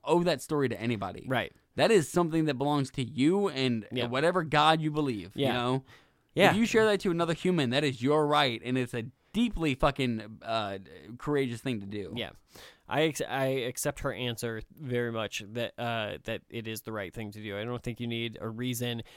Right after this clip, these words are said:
Speaker 2: If you've been sexually assaulted by the governor or by anybody, Joe Schmo, I don't think you need to offer up a reason for why you went to the police.
Speaker 1: Right.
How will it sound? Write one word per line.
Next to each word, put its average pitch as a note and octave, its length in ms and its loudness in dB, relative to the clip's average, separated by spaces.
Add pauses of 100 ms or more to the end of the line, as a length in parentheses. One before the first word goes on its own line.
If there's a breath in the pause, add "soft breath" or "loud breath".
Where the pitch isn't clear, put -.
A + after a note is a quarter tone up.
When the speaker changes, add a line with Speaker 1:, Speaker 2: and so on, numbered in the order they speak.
(140)
Speaker 2:
If B2+ 140 -6
you've C3 140 0
been C3+ 140 -2
sexually C#3 380 -2
assaulted B2+ 640 0 (300 soft breath)
by B2+ 240 0
the B2 100 -4
governor D3+ 640 2
or C3+ 140 4
by B2+ 300 0
anybody, A#2 600 -2
Joe C3 220 -2
Schmo, B2 560 -4
I B2 80 -6
don't C3+ 180 -4
think B2+ 240 -4
you B2 260 -8
need A#2+ 440 -4
to C3 120 -6
offer A2+ 360 -2
up G#2 80 -10
a G#2 60 -10
reason A2 360 -8
for A2 140 -10
why A2 160 -4
you G2+ 140 -6
went G2+ 140 -10
to A#2 80 -12
the F#2+ 100 -10
police. F2+ 580 -12
Speaker 1:
Right. G2 320 -6